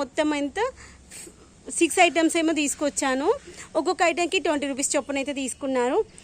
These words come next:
అయితే ఇంకా దాంట్లో ఇంకా రకరకాల పువ్వులు ఉన్నాయి, అవి మనమైతే పెట్టేవి కావు. అయితే మన దగ్గర ఉన్నటువంటి మంచి ఆకులు, అవి మనం ఉపయోగపడేవి పెట్టొచ్చు కదా అనిపించింది.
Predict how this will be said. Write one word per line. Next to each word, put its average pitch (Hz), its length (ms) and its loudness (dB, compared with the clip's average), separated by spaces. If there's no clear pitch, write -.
అయితే 320 240 2
ఇంకా 330 180 0
దాంట్లో 320 260 2
ఇంకా 349 140 4
రకరకాల 302 500 2
పువ్వులు 349 260 2
ఉన్నాయి, 320 180 4
అవి 302 160 -2
మనమైతే 285 380 -2
పెట్టేవి 285 460 -2
కావు. 269 260 0
అయితే 330 180 4
మన 302 80 2
దగ్గర 302 220 2
ఉన్నటువంటి 311 360 0
మంచి 294 320 0
ఆకులు, 294 360 -2
అవి 320 180 4
మనం 320 140 4
ఉపయోగపడేవి 320 640 2
పెట్టొచ్చు 285 340 0
కదా 294 180 2
అనిపించింది. 277 600 -2